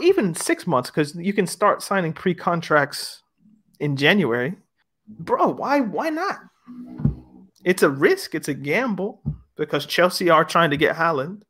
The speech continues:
P S G are trying to get Pogba, so there are risks. But Real Madrid, the, the, the lure of Real Madrid would make me think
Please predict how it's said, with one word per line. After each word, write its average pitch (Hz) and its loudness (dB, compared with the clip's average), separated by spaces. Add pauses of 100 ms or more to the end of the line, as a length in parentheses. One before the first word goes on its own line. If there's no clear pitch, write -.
(180)
P 202 0
S 160 -2
G 175 -2
are 175 6
trying 165 4
to 143 -2
get 143 2 (560)
Pogba, 160 2 (880)
so 175 6
there 170 8
are 185 8
risks. - -2 (480)
But 156 0
Real 196 2
Madrid, 160 -2 (300)
the, 165 -2 (120)
the, 175 2
the 160 2
lure 202 2
of 143 0
Real 160 2
Madrid 135 -6 (400)
would 131 -10
make 151 -4
me 143 -10
think 139 -10